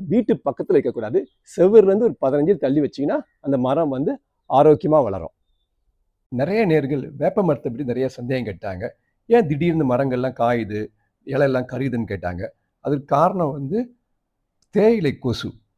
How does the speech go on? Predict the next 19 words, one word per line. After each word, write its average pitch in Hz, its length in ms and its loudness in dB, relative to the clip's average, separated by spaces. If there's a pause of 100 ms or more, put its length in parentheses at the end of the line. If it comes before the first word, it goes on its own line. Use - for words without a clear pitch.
(140)
இது 156 220 -2
சாறு 151 480 0
உரியதுனால 131 640 -2 (100)
இந்த 139 140 -2
இலைகள் 151 520 -2
கருகுது, 120 320 -2 (340)
வேற 180 320 2
ஒரு 160 160 0
காரணமும் 139 420 0
கிடையாது. 101 540 -6 (220)
So, 165 140 -2
இதை 151 160 2
பார்த்து 185 280 0
நம்ம 147 160 -2
உடனே 143 300 -6 (100)
மரம் 147 400 -2
பற்றுன்னு 143 340 -2
சொல்லி 143 340 -8 (300)
பயந்துடக்கூடாது. 123 760 0